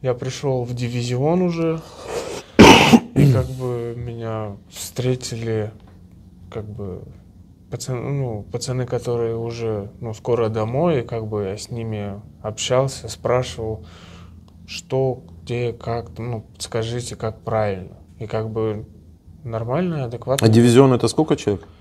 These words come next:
Speaker 1: Дивизион — это две батареи.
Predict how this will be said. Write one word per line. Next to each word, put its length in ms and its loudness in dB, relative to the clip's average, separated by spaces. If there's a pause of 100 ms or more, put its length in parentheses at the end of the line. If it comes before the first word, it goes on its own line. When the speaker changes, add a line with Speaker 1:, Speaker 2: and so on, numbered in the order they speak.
(1500)
Speaker 1:
Дивизион — 580 4
это 720 4 (180)
две 320 0
батареи. 1000 2